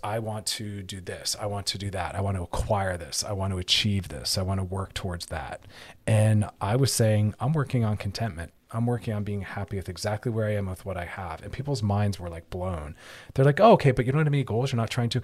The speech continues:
No one could conceive of the idea of just being happy with where you are and not trying to achieve more or wanting any more. Um, is that a place of privilege? In some ways, but it really depends. I'm just in a place where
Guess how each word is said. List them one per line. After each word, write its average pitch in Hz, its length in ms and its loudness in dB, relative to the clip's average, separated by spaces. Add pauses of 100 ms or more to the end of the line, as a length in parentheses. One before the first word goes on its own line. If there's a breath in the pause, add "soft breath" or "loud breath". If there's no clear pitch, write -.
(220 loud breath)
No 151 160 4
one 240 160 2
could - 240 -12
conceive 147 640 -4
of - 200 -8
the 101 120 -6
idea 117 340 0
of 95 120 -8
just - 220 -6
being 123 220 -2
happy - 380 -4
with - 120 -4
where 92 160 -6
you 101 180 -4
are 113 260 -2
and 110 160 -4
not 98 200 -4
trying 101 360 -6
to 104 540 -6
achieve 107 380 -8
more 131 280 -4
or 92 140 -6
wanting 101 340 -4
any 110 120 0
more. 147 280 2 (640 loud breath)
Um, 107 500 0 (540 loud breath)
is 123 120 0
that 123 120 6
a 120 40 2
place 110 280 6
of - 80 2
privilege? 151 560 4
In 131 140 4
some 202 240 4
ways, 107 320 0
but 117 160 0
it 107 40 -4
really 147 180 -2
depends. 120 680 0
I'm 120 200 4
just 165 180 2
in 107 80 6
a - 20 -2
place 107 320 -2
where 110 240 -2